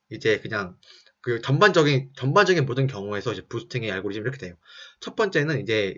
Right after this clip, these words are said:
그 기존의 이게 첫 번째 함수는 그냥, 그냥 뭐 아무거나, 아무 러너나 갖다 놓는 거야. 아무 러너 같은, 그냥 평균을 때리거나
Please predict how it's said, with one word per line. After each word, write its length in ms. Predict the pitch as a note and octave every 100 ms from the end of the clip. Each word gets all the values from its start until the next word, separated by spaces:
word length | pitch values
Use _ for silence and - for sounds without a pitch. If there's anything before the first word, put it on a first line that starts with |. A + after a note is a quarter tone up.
| -
그 180 | G2 F2+ _ _ _ _ _ _ _ _ _ _ _ - - _ _ -
기존의 380 | D3 A3 G3
이게 120 | C3+ B2+
첫 200 | - -
번째 320 | C4 A3 F3+
함수는 600 | F#3+ F#3 C3+ E3 - -
그냥, 380 | A#2+ C#3 G#2 - _ _ -
그냥 300 | A#2+ F2+ F2+
뭐 240 | F2 - -
아무거나, 500 | C#3 C#3+ A#2+ F#2+ _ -
아무 320 | - C#3+ F#3
러너나 340 | A2 A#2 A#2+
갖다 240 | A#2 - G#2+
놓는 260 | F#2 F2
거야. 180 | - - _ - - - -
아무 280 | A2+ E3
러너 180 | C#3 A2+
같은, 180 | C3+ C3+
그냥 280 | E3+ E3 C3+
평균을 400 | G#3+ G#3+ G#3 E3
때리거나 560 | D#3+ C#3+ G#2 C#3 C3